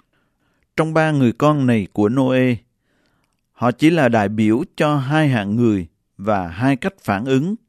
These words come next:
trước tình trạng tội lỗi và không vâng phục của con người. Ý của trước giả cho thấy, không phải chỉ vì sinh ra trong dòng dõi nào đó thì được phước hay phải chịu rủa xả. Vì được phước hay không,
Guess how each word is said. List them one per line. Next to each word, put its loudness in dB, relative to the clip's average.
trước -2
tình 0
trạng -2
tội 2
lỗi -2
và -6
không -2
vâng 0
phục -2
của -2
con 0
người. 0
Ý 2
của -2
trước -2
giả 0
cho 0
thấy, -6
không -2
phải -2
chỉ -2
vì -2
sinh -2
ra 0
trong -4
dòng 2
dõi 0
nào 0
đó 0
thì 0
được -4
phước 0
hay -4
phải -4
chịu 0
rủa 2
xả. -8
Vì 2
được 2
phước 0
hay 0
không, -2